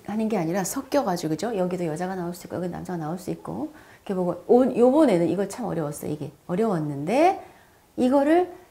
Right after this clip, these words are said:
어, 역시 고정관념 갖고 보지 말고 딱 봤을 때 직관적으로 딱 보는 거야.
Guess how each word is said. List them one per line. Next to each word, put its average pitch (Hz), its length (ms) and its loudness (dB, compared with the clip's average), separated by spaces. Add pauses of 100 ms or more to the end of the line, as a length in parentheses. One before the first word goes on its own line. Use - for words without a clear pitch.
어, 185 280 -2
역시 339 520 4 (220)
고정관념 294 500 10
갖고 214 180 -2
보지 208 240 2
말고 214 360 2 (180)
딱 349 160 4
봤을 208 300 4
때 226 100 8
직관적으로 240 760 6 (180)
딱 - 180 -10
보는 196 220 0
거야. 151 140 -6